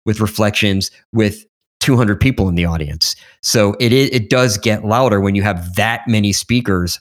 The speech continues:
pushing air out into the room. And so to answer your question, uh, no, in fact,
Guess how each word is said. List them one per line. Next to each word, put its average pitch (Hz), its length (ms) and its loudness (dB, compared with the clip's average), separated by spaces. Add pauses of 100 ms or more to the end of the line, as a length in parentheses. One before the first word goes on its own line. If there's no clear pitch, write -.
(100)
pushing 104 460 0
air 110 420 0
out 101 220 -2
into 107 260 -2
the 107 100 0
room. 120 380 2 (600)
And 127 360 2
so 120 720 2
to 156 120 -2
answer 151 280 0
your 113 140 2
question, 98 580 -2 (640)
uh, 110 380 0 (100)
no, 135 640 2
in 120 140 0
fact, 117 500 -2